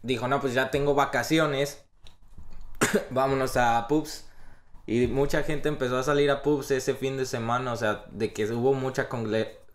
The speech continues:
conglomeración en, en bares. Y, pues, el gobierno fue como de, "Ah, ¿no entendieron?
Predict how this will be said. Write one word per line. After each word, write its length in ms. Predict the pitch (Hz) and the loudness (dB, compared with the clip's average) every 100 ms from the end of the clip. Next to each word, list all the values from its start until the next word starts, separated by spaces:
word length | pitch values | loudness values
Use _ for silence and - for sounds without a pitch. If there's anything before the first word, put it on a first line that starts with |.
| - | -8
conglomeración 1120 | 117 117 107 123 117 113 113 107 107 117 117 | -4 -2 -2 2 2 2 2 0 0 -2 -4
en, 400 | 123 120 107 92 - _ - - - | -4 -4 -6 -8 -14 _ -20 -18 -8
en 180 | 113 110 | -2 2
bares. 520 | 117 127 180 - - - - - - - - - - - - - - | 4 4 2 0 -2 -2 -4 -6 -8 -10 -10 -8 -8 -8 -8 -8 -2
Y, 420 | 131 123 123 123 | 2 4 2 2
pues, 160 | 110 | 0
el 120 | 120 113 | 0 2
gobierno 400 | 110 117 117 123 | 2 2 0 -2
fue 200 | 120 107 | -2 -2
como 220 | 110 104 | -2 0
de, 100 | 107 | 2
"Ah, 140 | 131 143 | 2 2
¿no 100 | 135 | -2
entendieron? 680 | 135 147 139 143 156 180 | 0 0 2 2 2 -2